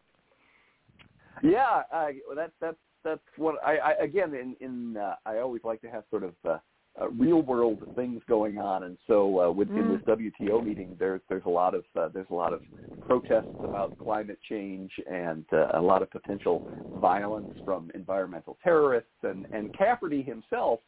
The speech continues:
Speaker 1: is, uh, in addition
Speaker 2: Mm.
Speaker 1: to being, you know, someone brought into the U S government, is someone that has a background in venture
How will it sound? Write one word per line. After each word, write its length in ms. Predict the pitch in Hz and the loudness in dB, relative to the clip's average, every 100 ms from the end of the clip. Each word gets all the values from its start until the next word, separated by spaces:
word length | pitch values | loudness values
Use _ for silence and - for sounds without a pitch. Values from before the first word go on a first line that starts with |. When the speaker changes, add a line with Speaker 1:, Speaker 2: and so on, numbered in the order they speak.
| _ | _
Speaker 1:
is, 300 | 127 110 104 - 113 | -6 -4 -4 -6 -6
uh, 80 | 101 - _ _ | -6 -6 _ _
in 120 | 120 120 | -8 -6
addition 420 | 110 160 226 226 | -2 -2 0 -2
Speaker 2:
Mm. 60 | |
Speaker 1:
to 60 | 202 | -4
being, 440 | 101 117 101 98 87 | -6 -6 -6 -10 -8
you 140 | 101 | -4
know, 180 | 85 80 - | -4 -4 -2
someone 220 | 113 104 | 0 0
brought 280 | 85 98 101 | 2 4 4
into 200 | 98 92 | 2 -8
the 100 | 90 | -10
U 140 | 92 87 | -6 -6
S 80 | 82 | -4
government, 400 | 180 214 123 85 | -2 0 -2 -6
is 80 | 90 - | -8 -4
someone 280 | 104 95 90 | -4 -4 -6
that 140 | 90 | -6
has 140 | 90 85 | -4 -4
a 80 | 85 | -2
background 680 | 87 104 110 104 90 90 | 4 4 4 0 -4 -8
in 180 | 85 82 _ _ _ - | -16 -20 _ _ _ -6
venture 320 | 117 107 - | -4 -4 -8